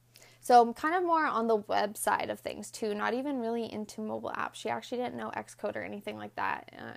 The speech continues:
in terms of, like, coding an app. It's actually different to code an app than it is to code a website in some ways. So, um, she developed our website from scratch with code, but she actually didn't work on the app. She just worked on the design of the app.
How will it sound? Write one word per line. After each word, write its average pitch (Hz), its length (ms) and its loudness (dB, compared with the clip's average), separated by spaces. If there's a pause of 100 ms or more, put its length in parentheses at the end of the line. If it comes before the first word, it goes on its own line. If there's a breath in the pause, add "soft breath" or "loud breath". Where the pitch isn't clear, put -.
in 214 140 -10
terms 208 240 -10
of, 220 160 -8
like, 220 160 -6
coding 214 400 -2
an - 60 -6
app. 208 320 -2 (380 loud breath)
It's - 100 4
actually 226 260 8
different 220 320 -2
to 233 80 -6
code 220 240 0
an 208 120 -4
app 208 320 -4
than 208 140 -6
it 208 140 -4
is 208 180 -4
to 220 300 -4
code 214 160 0
a 226 40 0
website 220 580 -2 (100)
in 254 160 -4
some 262 180 -4
ways. 269 400 -6
So, 220 220 -8 (640 soft breath)
um, 214 560 -2 (640 soft breath)
she 247 800 0 (140)
developed 214 420 6
our 208 100 0
website 214 600 0
from 247 240 -4
scratch 262 400 -8
with 247 100 -6
code, 269 340 0
but 214 160 0
she - 160 -2
actually 220 440 0
didn't 208 440 -4
work 208 320 -4
on - 220 -6
the 202 120 -6
app. - 220 -2
She - 140 -10
just 214 160 -4
worked 214 220 -4
on 214 120 -4
the 226 120 0
design 214 400 -4
of 220 100 -6
the 226 120 -6
app. - 200 -10